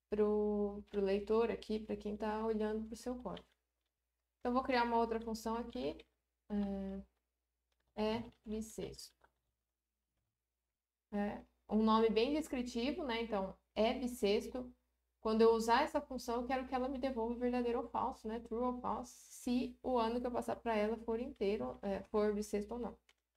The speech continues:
Então, o ano é um inteiro. O que que ela vai me devolver? Um booleano, né?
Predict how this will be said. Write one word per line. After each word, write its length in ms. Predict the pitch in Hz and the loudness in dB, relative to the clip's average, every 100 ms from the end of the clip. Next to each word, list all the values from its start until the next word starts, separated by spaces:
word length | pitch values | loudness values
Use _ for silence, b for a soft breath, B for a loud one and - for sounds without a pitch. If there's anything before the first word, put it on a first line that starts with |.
| _ _ | _ _
Então, 160 | 202 | 0
o 60 | 208 | 4
ano 160 | 202 202 | 4 4
é 80 | |
um 80 | 202 | 0
inteiro. 600 | 214 226 240 269 311 392 _ _ _ _ _ _ _ - | 0 0 0 2 0 -4 _ _ _ _ _ _ _ -6
O 60 | 247 | -2
que 120 | 254 | 2
que 40 | 247 | 4
ela 140 | 240 | 6
vai 160 | 233 226 | 4 2
me 100 | 226 | 4
devolver? 640 | 226 233 226 226 269 - - | 4 6 4 4 4 0 -8
Um 180 | 370 | -8
booleano, 680 | 311 269 302 311 233 202 190 185 | -2 0 2 2 2 2 -2 -4
né? 260 | 196 285 | -4 -6